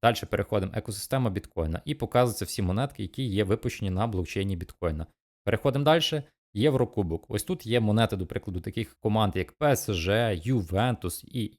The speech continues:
інші. І вони торгуються, ці всі монетки, можна дивитися їхні графіки. Знову ж таки, переходимо, екосистема Solana, далі в нас є мемні монети, є GameFi сектор. Відповідно, ви бачите, є багато різних цікавих секторів, є штучний інтелект сектор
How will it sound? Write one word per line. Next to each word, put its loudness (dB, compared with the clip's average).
інші. -4
І -4
вони 2
торгуються, 0
ці -4
всі -4
монетки, 0
можна 2
дивитися 0
їхні 0
графіки. -2
Знову 4
ж -10
таки, -6
переходимо, 2
екосистема -2
Solana, 2
далі 4
в -4
нас -2
є -2
мемні 4
монети, 0
є 2
GameFi 2
сектор. 0
Відповідно, 0
ви 4
бачите, 2
є 2
багато 0
різних -2
цікавих 0
секторів, -2
є 0
штучний -2
інтелект 0
сектор -4